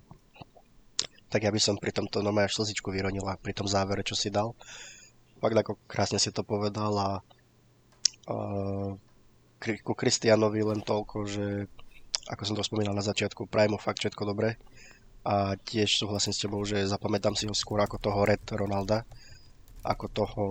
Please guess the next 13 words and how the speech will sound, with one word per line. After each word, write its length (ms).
Ronalda, 400
ktorý 240
prišiel 480
teraz 480
minulú 240
sezónu. 480
Takže 480
fakt, 400
e, 320
on, 240
on 320
vie, 240
čo 240